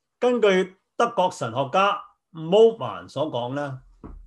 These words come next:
啊，基督教傳教嘅策略呢，成-，常常存住一個叫做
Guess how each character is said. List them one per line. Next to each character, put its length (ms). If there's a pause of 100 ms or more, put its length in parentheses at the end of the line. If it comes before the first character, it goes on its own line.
(120)
啊， 200
基 140
督 200
教 220
傳 300
教 200
嘅 100
策 220
略 180
呢， 240
成-， 720
常 380
常 280
存 280
住 100
一 60
個 260
叫 160
做 320